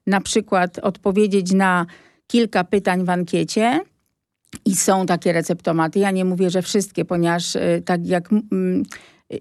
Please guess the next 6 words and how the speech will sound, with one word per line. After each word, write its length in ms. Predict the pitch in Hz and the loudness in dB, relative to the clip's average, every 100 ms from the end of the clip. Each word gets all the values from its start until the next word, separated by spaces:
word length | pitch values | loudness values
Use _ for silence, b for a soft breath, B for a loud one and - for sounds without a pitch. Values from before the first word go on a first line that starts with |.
| _ | _
niektóre 840 | 185 196 196 - - 208 185 208 240 | 2 4 4 0 2 4 4 0 -2
są 360 | - 214 240 | 0 2 2
rzeczywiście 920 | 226 208 202 196 214 262 - _ - 226 | 2 0 2 2 2 0 -4 _ 0 0
związane 600 | 196 180 175 196 202 185 | 2 0 2 0 0 -2
z 100 | - | -4
teleporadą. 880 | - 185 175 175 175 160 - - | 0 0 0 -2 -2 -2 -4 -8